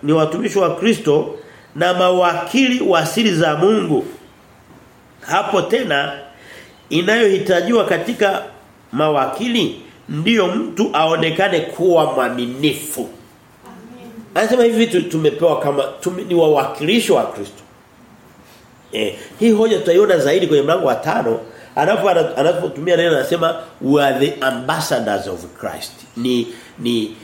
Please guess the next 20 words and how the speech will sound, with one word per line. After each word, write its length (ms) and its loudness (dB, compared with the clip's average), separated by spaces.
ni 80 -2
masha-, 560 -2
ni, 140 -2
ni 220 -8
mabalozi 600 2
wa 180 4
Yesu. 340 0
Ni 80 0
wa-, 140 2
tunaonekana 920 0
kwa 140 -2
niaba 300 0
ya 80 0
Kristo. 500 -4
Ngoja 140 4
nikwambie. 320 0
Kuwa 220 2
balozi 320 0
wa 60 -2
Kristo 440 -10